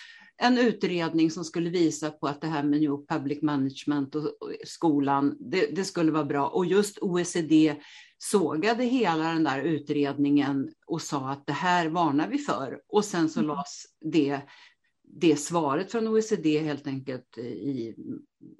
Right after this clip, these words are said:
Speaker 1: någon skrymsle någonstans, och så körde man på ändå,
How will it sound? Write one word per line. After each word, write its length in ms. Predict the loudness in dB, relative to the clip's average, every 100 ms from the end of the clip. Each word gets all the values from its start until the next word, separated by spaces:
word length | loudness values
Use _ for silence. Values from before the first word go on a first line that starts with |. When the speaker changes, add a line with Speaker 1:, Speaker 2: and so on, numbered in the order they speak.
| -20 -6
Speaker 1:
någon 500 | -4 -2 -6 -8 -12 _ -20 _ _ -20 _ -14
skrymsle 720 | -12 6 8 8 4 -2 0
någonstans, 720 | 2 0 0 4 4 2 -6 -6
och 160 | -4 -2
så 120 | -4
körde 280 | -2 -2 0
man 280 | 0 0
på 140 | -6 -4
ändå, 340 | -4 -2 -6